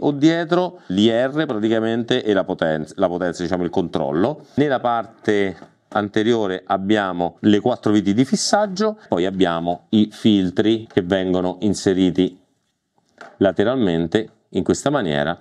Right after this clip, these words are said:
in modo da garantire una sufficiente quantità di aria e, eh, che sia, eh, oltremodo filtrata. Abbiamo detto che il dispositivo funziona a dodici volt, ma c'è la possibilità di utilizzare questo kit,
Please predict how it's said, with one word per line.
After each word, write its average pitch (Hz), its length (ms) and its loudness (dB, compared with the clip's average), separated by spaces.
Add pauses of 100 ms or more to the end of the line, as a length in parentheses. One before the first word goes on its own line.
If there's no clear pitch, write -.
in 95 140 -2
modo 110 200 2
da 98 80 -2
garantire 101 500 0
una 98 240 0
sufficiente 104 480 -2
quantità 101 380 0
di 143 200 2
aria 160 520 0
e, 104 280 0
eh, 92 300 0
che 101 120 -2
sia, 87 460 -2 (140)
eh, 87 260 -2
oltremodo 90 520 0
filtrata. 67 640 -8 (260)
Abbiamo 147 380 0
detto 110 460 -2 (280)
che 143 100 4
il 139 240 4
dispositivo 127 640 2
funziona 127 440 0
a 92 40 -2
dodici 110 360 0
volt, 101 540 0
ma 175 420 0 (360)
c'è - 140 0
la 160 100 2
possibilità 139 520 0
di 131 100 -2
utilizzare 110 560 0
questo 165 340 2
kit, 156 520 0